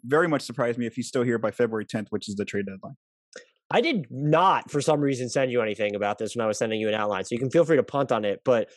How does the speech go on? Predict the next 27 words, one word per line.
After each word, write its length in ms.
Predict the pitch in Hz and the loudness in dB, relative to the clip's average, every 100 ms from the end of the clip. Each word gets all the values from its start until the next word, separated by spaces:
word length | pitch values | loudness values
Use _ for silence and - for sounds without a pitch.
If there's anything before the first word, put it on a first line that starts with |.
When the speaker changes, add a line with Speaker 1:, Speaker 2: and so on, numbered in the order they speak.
| _ | _
Speaker 1:
It's 80 | - | -2
Speaker 2:
do 60 | 120 | 0
you 60 | |
Speaker 1:
all 0 | 226 | 2
right. 80 | |
Speaker 2:
actually 240 | 302 214 220 | 0 -2 0
view 180 | 151 180 | 2 2
San 240 | - 160 | 2 0
Antonio 580 | 156 147 139 147 160 165 - | 0 -2 0 2 4 2 2
as 240 | 127 139 | 0 0
a 60 | 131 | -2
dark 400 | 113 123 127 - | 0 0 2 0
horse 420 | 131 131 127 - _ _ _ - | 0 2 0 -6 _ _ _ -2
Ben 220 | 135 131 | -2 0
Simmons 420 | 117 139 139 135 | 0 2 2 0
suitor? 440 | - 143 147 143 - _ _ - | 0 2 2 2 -4 _ _ -8
And 100 | 120 | -2
do 60 | 123 | 2
you 100 | 127 | 2
even 180 | 123 127 | 2 2
like 220 | 139 120 | 2 2
the 160 | 131 | 0
idea 520 | 123 107 123 120 98 - | 0 0 0 0 0 -4
of 180 | 107 92 | -6 -4
Ben 180 | 104 95 | -4 -2
Simmons 340 | 104 92 90 | -2 0 -2
in, 140 | 90 | -4